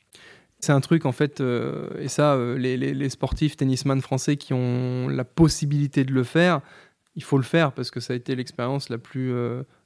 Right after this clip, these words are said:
incroyable de ma vie. En fait, euh, tu pars pendant, euh,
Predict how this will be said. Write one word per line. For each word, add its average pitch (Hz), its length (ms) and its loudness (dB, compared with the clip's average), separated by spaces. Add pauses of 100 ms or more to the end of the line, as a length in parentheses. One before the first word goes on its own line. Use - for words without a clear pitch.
(200)
incroyable 135 440 2
de 123 60 0
ma 127 120 2
vie. 147 180 2
En 127 100 -2
fait, 135 200 -4
euh, 139 320 -4
tu - 140 -12
pars 139 240 2
pendant, 135 400 0
euh, 120 120 0